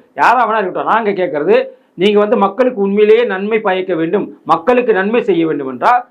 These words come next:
தாராளமாக பெட்ரோலை ஜி எஸ் டிக்குள்ள கொண்டு வரதுக்கு மத்திய அரசு ரெடியா இருக்கு, நீங்களும் ஒத்துக்குங்க. அதே போல ஆயத்தீர்வையும் சாராயத்தையும் கூட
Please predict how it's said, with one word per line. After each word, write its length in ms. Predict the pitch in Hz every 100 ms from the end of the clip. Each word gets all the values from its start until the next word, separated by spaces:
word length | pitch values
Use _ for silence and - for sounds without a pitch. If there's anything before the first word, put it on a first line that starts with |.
| _
தாராளமாக 800 | 131 156 214 226 208 170 156 147 190 - - _ -
பெட்ரோலை 520 | 180 196 254 214 170 269 - _ _
ஜி 140 | 175
எஸ் 140 | 247 247
டிக்குள்ள 260 | 175 185
கொண்டு 220 | 180 196 202
வரதுக்கு 280 | 190 254
மத்திய 280 | 202 202 254
அரசு 160 | 214 196
ரெடியா 180 | 196 196
இருக்கு, 260 | 175 180 - -
நீங்களும் 300 | - 208 226
ஒத்துக்குங்க. 380 | 202 202 170 165 185 - -
அதே 240 | - 190 254
போல 260 | 240 185 220 285 - _ -
ஆயத்தீர்வையும் 800 | 190 247 233 208 202 196 202 269 262 -
சாராயத்தையும் 640 | 190 214 208 190 185 190
கூட 300 | 180 262 285